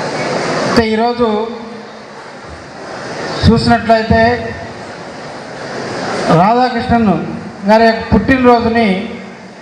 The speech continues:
మనం ఉపాధ్యాయ దినోత్సవంగా జరుపుకుంటున్నామంటే ఆయన ఒక ఉపాధ్యాయుడు అయి ఉండి ఉపాధ్యాయ స్థానం నుంచి రాష్ట్రపతి స్థానానికి ఎదిగాడు. కాబట్టి ఆయన పుట్టినరోజునే మనం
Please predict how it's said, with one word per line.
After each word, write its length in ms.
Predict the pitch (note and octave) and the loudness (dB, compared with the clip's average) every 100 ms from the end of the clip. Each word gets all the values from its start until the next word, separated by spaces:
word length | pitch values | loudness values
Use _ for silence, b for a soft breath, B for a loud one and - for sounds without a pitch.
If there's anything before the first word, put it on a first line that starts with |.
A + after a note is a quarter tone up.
| F#3 | 0
మనం 320 | G#3+ A3 G#3 | 4 6 4
ఉపాధ్యాయ 600 | G#3+ G#3 B3 A#3+ A#3 A3+ | 2 4 6 6 4 2
దినోత్సవంగా 960 | A3 A3 A3 G#3+ G#3+ A3 G#3 F3+ - - - - - - | 2 2 2 2 2 6 6 4 0 -10 -14 -16 -18 2
జరుపుకుంటున్నామంటే 1080 | G#3+ A3+ A3 A3+ A3 G#3+ G#3 G#3 A3+ F#3 G3 - - - - - - - - | 4 4 4 2 4 4 4 2 2 2 -2 -6 -14 -16 -18 -20 -20 -12 2
ఆయన 440 | G#3+ A#3 A3+ G3+ G#3 - - - | 4 6 4 2 -4 -12 -16 -12
ఒక 100 | E3+ | 2
ఉపాధ్యాయుడు 680 | G3+ G#3 A#3+ B3 B3 A#3+ A3+ | 4 6 6 4 2 2 4
అయి 160 | A3 A3 | 2 2
ఉండి 340 | G#3+ A3+ A#3 - - - - - | 2 0 -2 -6 -12 -14 -10 2
ఉపాధ్యాయ 580 | G3 A#3+ B3+ B3 A#3+ A3+ | 6 6 6 4 4 4
స్థానం 420 | A#3+ A3+ A3+ A3+ | 2 2 4 2
నుంచి 580 | A3+ G#3 A#3 G3 G3 - - | 0 2 2 2 -2 -8 0
రాష్ట్రపతి 540 | G3 A#3+ - A#3+ A#3 | 4 4 4 2 0
స్థానానికి 600 | - A3 A3 G#3+ G3+ G3 F#3 - - - - - - | 2 4 4 2 2 0 -2 -8 -14 -16 -18 -14 2
ఎదిగాడు. 480 | G3 A#3 A#3 A3+ A#3+ - - - - - - | 6 8 8 6 2 -2 -10 -12 -14 -16 4
కాబట్టి 300 | A3 B3 B3 | 4 6 6
ఆయన 280 | A3+ A#3 A#3 | 6 6 4
పుట్టినరోజునే 680 | A#3+ A#3 B3 B3 B3 A#3+ | 2 2 2 6 6 6
మనం 420 | A#3+ A#3 A3+ F#3 | 4 4 4 2